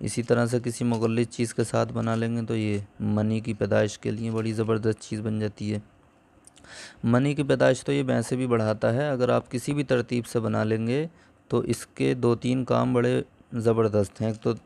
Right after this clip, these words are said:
मनी की पैदाइश को बढ़ाता है, एक कैल्शियम की पैदाइश को बढ़ाता है, दूसरा दिमाग और दिल को ताकत देता है।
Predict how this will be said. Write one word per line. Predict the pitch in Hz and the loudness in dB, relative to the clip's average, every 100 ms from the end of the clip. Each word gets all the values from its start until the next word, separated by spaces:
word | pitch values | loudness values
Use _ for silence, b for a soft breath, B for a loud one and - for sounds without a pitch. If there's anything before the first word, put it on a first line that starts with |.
| _ - - | _ -20 -8
मनी | 113 110 113 117 | -2 0 2 0
की | |
पैदाइश | 123 127 123 120 | 0 4 4 4
को | - | 0
बढ़ाता | 127 127 123 131 | 0 2 2 2
है, | 131 135 | 2 0
एक | 127 107 | -2 -2
कैल्शियम | 110 107 104 113 104 | 2 4 2 -2 -4
की | 107 | -2
पैदाइश | 107 104 104 - | -2 0 0 0
को | 107 | -4
बढ़ाता | 104 101 - 101 101 | -2 -2 -2 -4 -4
है, | 101 B B B B - | -6 B B B B -4
दूसरा | 117 120 - 139 139 - 117 | -2 0 4 4 4 -4 -4
दिमाग | 113 113 117 131 | 0 2 2 0
और | - 117 | 0 -2
दिल | 104 123 117 | 0 -2 0
को | 123 | 0
ताकत | 110 107 107 | 2 2 2
देता | 98 104 95 104 | 0 0 2 0
है। | 98 | 0